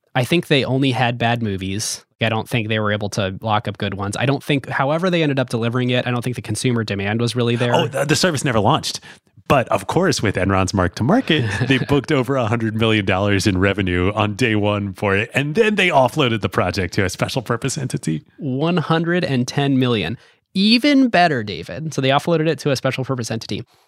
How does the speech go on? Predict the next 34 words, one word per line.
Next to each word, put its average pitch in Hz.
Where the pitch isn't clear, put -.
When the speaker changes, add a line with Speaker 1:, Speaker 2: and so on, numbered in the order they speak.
Speaker 1:
At 151
some 269
point, 127
they 135
tore 160
up 151
the 127
contract. -
I 135
don't 151
know 170
if 165
it 170
was 123
Enron 165
or 120
Blockbuster, 123
but -
they 113
basically 117
said, 104
"This 127
deal 107
sucks. -
No 113
one 110
wants 104
this." 101
So 131
you 123
know 151
what 170
they 139
did? 127